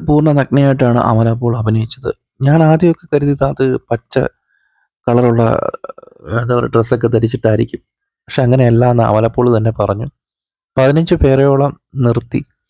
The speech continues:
തൻ്റെ ഭർത്താക്കന്മാരെ പോലെ കണ്ടിട്ടാണ്, ഉം, അതിൽ പൂർണ്ണ നഗ്നയായിട്ട് അവർ അഭിനയിച്ചത്. ആ സമയത്തൊക്കെ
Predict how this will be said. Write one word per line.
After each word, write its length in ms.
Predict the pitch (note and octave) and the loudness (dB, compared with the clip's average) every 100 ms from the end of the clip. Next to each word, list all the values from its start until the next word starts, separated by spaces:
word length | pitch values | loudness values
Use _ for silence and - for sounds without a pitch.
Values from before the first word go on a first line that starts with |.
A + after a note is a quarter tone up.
| _ _ _ - | _ _ _ -6
തൻ്റെ 180 | C3 C3+ B2+ | 0 2 2
ഭർത്താക്കന്മാരെ 760 | B2 C#3 C#3 C#3+ C#3+ C#3 C#3+ C#3 | 0 -2 -2 0 0 0 -2 -4
പോലെ 140 | C#3 C#3 | -4 -4
കണ്ടിട്ടാണ്, 480 | A#2+ A#2 B2 A2+ A2+ C#3+ _ _ _ _ _ _ _ _ - | -4 -4 -2 -2 -2 -6 _ _ _ _ _ _ _ _ 0
ഉം, 180 | A2+ G#2+ - G#2 | 2 4 2 0
അതിൽ 160 | A2 A2+ - - | 0 0 -2 0
പൂർണ്ണ 200 | A2 A2+ G#2+ | 0 0 -2
നഗ്നയായിട്ട് 400 | - A2+ A2 G#2+ | -2 0 0 0
അവർ 100 | G#2 G2 | 0 0
അഭിനയിച്ചത്. 540 | G#2 A2 G#2 G2+ A2 - _ - _ _ - | 0 0 0 -2 -2 -6 _ -20 _ _ -4
ആ 20 | G#2 G#2 | -2 0
സമയത്തൊക്കെ 560 | A2 A2+ A2 A2 - | 0 2 0 -2 -6